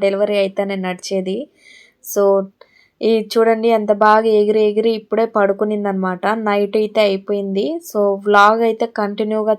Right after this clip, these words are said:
చూడండి, నేను ఇన్ఫర్మేషన్ అయితే ఇస్తాను దీంట్లో. So, చూడండి ఇక్కడ పొదుగు వాపు అనేది వచ్చేసిందనమాట ఆవుకి. మీరు చూస్తే ఆ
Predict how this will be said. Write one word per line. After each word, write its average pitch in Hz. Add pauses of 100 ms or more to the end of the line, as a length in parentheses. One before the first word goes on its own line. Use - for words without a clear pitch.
చూడండి, 196 (640)
నేను 208 (220)
ఇన్ఫర్మేషన్ 233
అయితే 214 (100)
ఇస్తాను 208
దీంట్లో. 196 (460)
So, 208 (600)
చూడండి 233
ఇక్కడ 220 (180)
పొదుగు 247 (160)
వాపు 214
అనేది 208
వచ్చేసిందనమాట 196 (180)
ఆవుకి. 196 (560)
మీరు 202
చూస్తే 208 (340)
ఆ -